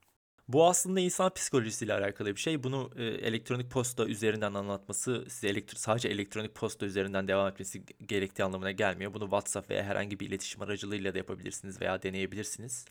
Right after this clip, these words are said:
Bir sonraki tüyomuza geçelim. İki, patronunuza yağ çekin. Nijmegen'deki Red Book Üniversitesi'nde psikoloji profesörü olan Ruth Wunk'un yaptığı bir araştırmanın sonuçları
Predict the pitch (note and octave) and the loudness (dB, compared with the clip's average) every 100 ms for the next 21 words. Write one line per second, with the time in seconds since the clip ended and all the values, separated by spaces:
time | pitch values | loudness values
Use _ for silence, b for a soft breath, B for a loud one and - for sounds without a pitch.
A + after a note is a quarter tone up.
0 | _ _ B B B B B2+ B2 A#2 A2 | _ _ B B B B -4 -2 -2 -4
1 | - G#2+ G#2 G2 G2 G#2+ G2+ - _ _ | -4 -4 0 0 0 -2 -6 -12 _ _
2 | _ _ b b b G3+ - A#2+ G2 - | _ _ b b b -4 -2 -2 -4 -10
3 | _ - - D#3 C#3+ C3 A2+ A2 A#2 E3+ | _ -20 2 6 6 6 0 -2 4 6
4 | C3 G#2+ - - - _ _ _ _ - | 8 6 4 -6 -12 _ _ _ _ -20
5 | B B B B2+ G#3 A#3 E3+ A#2+ G#2+ G#2 | B B B 4 6 8 10 8 6 2
6 | A2 C3 E3+ B2 A#2+ G#2 G#2 G2 G#2 - | 4 6 4 2 0 2 2 0 -2 -4
7 | A#2+ C#3+ - - B2+ C3 - B2 G2+ G2 | -4 -4 -4 2 4 4 0 -2 -2 -2
8 | - A2+ F#2+ G2+ - B B B A2 A2+ | 0 2 2 -2 -8 B B B -2 0
9 | G#2 A2 A2+ A#2 E3 C3 G#2 - G#2+ G#2+ | 0 -2 -4 -2 2 4 4 0 -2 0
10 | G2 G#2+ G#2 - A2 A2 G#2+ - G2+ - | 2 2 0 -2 -6 -4 -4 -4 -4 -4
11 | G2+ B2 E3+ | 0 0 0